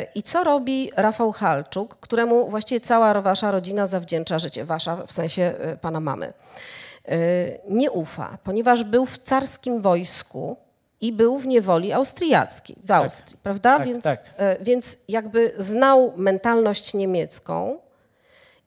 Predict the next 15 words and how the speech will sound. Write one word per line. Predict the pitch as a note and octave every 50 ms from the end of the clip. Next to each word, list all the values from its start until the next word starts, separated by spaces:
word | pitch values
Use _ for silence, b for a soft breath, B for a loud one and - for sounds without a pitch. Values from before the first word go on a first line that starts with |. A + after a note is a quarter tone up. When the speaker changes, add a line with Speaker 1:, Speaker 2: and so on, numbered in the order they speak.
| _
Speaker 1:
i | G3 A3+
nie | A#3+ C4+ D4
zaufał | C4+ C#4+ B3+ - A3+ A3+ - A#3+ A3 G#3
temu, | - - F3+ D#3 D3+ D3+ D#3 F3 G#3+ C#4 D4+ - -
że | - F#3+ F#3+ G3+ G3
nagle | A3 A#3+ A#3+ A3+ A3+ A3 G#3
rozrzucamy | G3+ F#3+ - F#3+ F#3 - - A#3 A#3 A3+ G3+
ulotki, | - F3+ F3+ F3 F3 F#3 F3+ - - - B3 A3+ G#3+
my | G#3 G#3 G3+
tacy | - G#3 G3 - - F#3
dobrodzieje | F3+ F3 E3 E3+ E3 E3 D#3+ E3+ F#3+ G3 G#3 G3+ F#3+ F3+
i | F3
„zostańcie | E3+ E3+ - - F3 E3 E3+ D#3+ - F3+
w | E3+
domach”. | E3 E3 E3+ E3 E3+ E3+ - - F3+ - - -